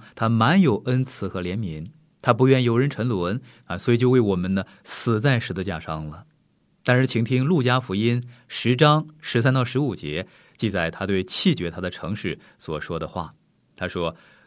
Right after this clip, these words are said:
：“格拉逊哪，你有祸了；伯赛大呀，你有祸了。因为在你们中间所行的异能，若行在推罗、西顿，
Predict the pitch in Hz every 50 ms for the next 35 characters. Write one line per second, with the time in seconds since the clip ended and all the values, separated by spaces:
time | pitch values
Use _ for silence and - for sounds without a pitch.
0 | _ _ - 110 107 110 117 113 - - 104 87 82 78 71 65 - - - _
1 | - 92 87 85 80 78 - - - 135 107 85 73 71 69 69 - - - _
2 | _ _ _ _ _ _ _ _ 120 127 139 127 139 127 117 127 117 92 82 78
3 | 67 - - _ _ _ _ _ - 92 101 101 90 80 76 73 - - 98 87
4 | 78 73 71 71 73 - - - _ _ _ _ _ _ _ _ _ _ _ 104
5 | 110 113 117 117 - 123 120 117 117 131 156 156 185 175 170 160 156 156 151 151
6 | - - 104 107 104 110 110 120 127 120 101 82 78 76 76 80 95 101 - -
7 | - - - _ - 92 90 - 90 87 90 95 92 92 - - - 170 175 185
8 | 185 131 95 92 104 113 - - 127 123 123 113 92 80 71 69